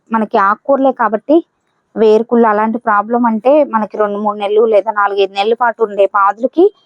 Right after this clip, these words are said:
కంపల్సరిగా వేపిండి అది వేసుకుంటే పెస్టులు అవి రాకుండా ఉంటాయి, మట్టిలో ఏమైనా ఇన్ఫెక్షన్స్ ఉన్నా పోతాయి అన్నమాట. So నేను ప్రస్తుతానికైతే వేపిండి అలాంటిది వేయట్లేదు. కావాలనుకుంటే దీనిలోనే మనం కొంచెం ఎప్సమ్ సాల్ట్ అయినా యూజ్ చేసుకోవచ్చు.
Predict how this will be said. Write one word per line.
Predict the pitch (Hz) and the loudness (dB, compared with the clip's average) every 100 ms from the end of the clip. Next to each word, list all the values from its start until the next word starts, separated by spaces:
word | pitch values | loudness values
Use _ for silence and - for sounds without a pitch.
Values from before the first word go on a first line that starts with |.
| _ _ - | _ _ -6
కంపల్సరిగా | 220 226 247 226 247 | -4 -4 -4 -2 0
వేపిండి | 233 202 - 220 220 | 0 -2 -2 0 0
అది | 220 | 2
వేసుకుంటే | 214 208 - 226 247 381 - _ _ _ _ | 2 0 -2 -2 0 0 -4 _ _ _ _
పెస్టులు | 220 202 240 | -4 -2 -2
అవి | 214 226 | 2 2
రాకుండా | 202 185 - 196 196 | 2 0 -2 -2 -2
ఉంటాయి, | 180 180 175 311 - _ | -2 -2 0 0 -4 _
మట్టిలో | 208 - 233 | -6 0 0
ఏమైనా | 214 214 214 | 0 0 0
ఇన్ఫెక్షన్స్ | 208 190 220 - 220 190 | 0 0 -4 -2 -4 -4
ఉన్నా | 190 208 | -2 -2
పోతాయి | 214 180 170 175 | 0 -2 0 0
అన్నమాట. | 165 165 160 302 - - - _ _ - | 0 -2 0 -4 -4 -18 -20 _ _ -4
So | |
నేను | 220 220 | 0 0
ప్రస్తుతానికైతే | 202 208 - 226 220 208 202 330 381 _ _ - | 0 -4 -2 -4 0 -2 0 0 0 _ _ -4
వేపిండి | 202 190 - 220 | -2 -2 -2 0
అలాంటిది | 202 196 196 208 | 2 0 0 2
వేయట్లేదు. | 190 180 - 196 330 - _ _ - | 2 2 0 0 0 -4 _ _ -2
కావాలనుకుంటే | 247 247 262 269 254 269 | 0 2 0 0 0 0
దీనిలోనే | 233 226 240 254 | 0 0 0 0
మనం | 240 233 | -2 -2
కొంచెం | 247 226 247 220 | -2 -2 0 0
ఎప్సమ్ | 202 - 254 | 0 -2 0
సాల్ట్ | 262 233 226 | 2 0 0
అయినా | 220 277 | 0 2
యూజ్ | 277 233 - 220 | 4 2 2 -2
చేసుకోవచ్చు. | - - 185 - 294 | -2 -2 -2 0 -2